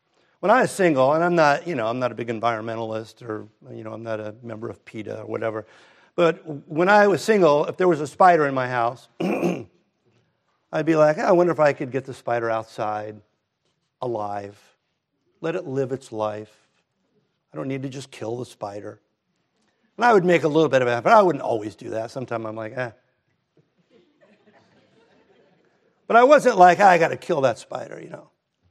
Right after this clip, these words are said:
But when a spider bit my very first child, I became the spider's worst nightmare. A spider in my house, you're dead immediately. We're not playing any games.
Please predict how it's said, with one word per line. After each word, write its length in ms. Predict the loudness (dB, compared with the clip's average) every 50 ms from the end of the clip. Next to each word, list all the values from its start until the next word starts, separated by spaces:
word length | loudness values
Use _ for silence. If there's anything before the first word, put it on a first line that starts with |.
| _ _ _ _ _ _ _ _ _ _ _
But 120 | -2 0
when 200 | 2 2 2 2
a 100 | 2 0
spider 520 | 0 0 4 6 6 6 6 4 2 0
bit 400 | 0 2 2 2 2 2 0 -4
my 160 | -4 -4 -2 -2
very 240 | -2 -4 -4 -4
first 260 | -4 -6 -6 -6 -6 -2
child, 460 | 0 0 0 2 0 -4 -6 -8 -14 _ _ _ _ _ _ _ _ _ _ _ _ _ _
I 160 | 0 0 0
became 340 | 0 -2 -4 -4 -4 -4 -4
the 100 | -8 -10
spider's 520 | -12 -8 -6 -4 -2 -2 -2 -4 -6 -8 -10
worst 260 | -12 -12 -12 -12 -12
nightmare. 440 | -14 -14 -14 -14 -18 -20 -20 -20 _ _ _ _ _ _ _ _ _ _ _ _ _ _ _ _ _ _ _ _
A 60 | -20 -20
spider 380 | -2 6 6 8 8 8 6
in 60 | 6 6
my 140 | 6 6
house, 320 | 6 6 4 4 2 -2 -8 0
you're 160 | 2 2 4
dead 180 | 4 4 2 2
immediately. 640 | 2 -2 -4 -4 -6 -6 -6 -6 -8 -10 -10 -18 _ _ _ _
We're 100 | -4 -2
not 120 | -2 -2 0
playing 220 | -2 -2 0 2
any 180 | 2 2 4 4
games. 640 | 4 4 4 2 0 0 0 -2 -4 -8 -14 -20